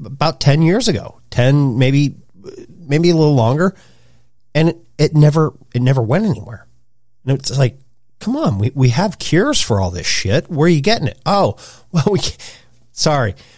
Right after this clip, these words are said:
we do, but we can't patent it because it comes from something in the sea, and we can't find a way to synthesize it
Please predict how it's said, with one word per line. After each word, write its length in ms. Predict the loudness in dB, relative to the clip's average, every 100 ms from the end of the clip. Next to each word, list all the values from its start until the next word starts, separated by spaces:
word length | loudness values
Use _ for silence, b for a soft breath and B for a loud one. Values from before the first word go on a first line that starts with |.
| b
we 140 | 2 2
do, 500 | 2 0 2 4 4
but 140 | 2
we 100 | 0
can't 380 | -2 -2 -2 -4
patent 400 | -4 -2 -2 -4
it 100 | -6
because 300 | -8 -4 -4
it 80 | 0
comes 300 | 0 0 0
from 200 | -4 -4
something 420 | 0 -2 0 0
in 200 | 0 -2
the 120 | -8
sea, 440 | -6 0 2 0 -6 b b b -4
and 260 | 0 0
we 80 | -2
can't 260 | -2 -4 0
find 200 | 0 2
a 20 |
way 140 | 0
to 80 | 0
synthesize 600 | 0 -2 0 -4 -4 -8
it 100 | -14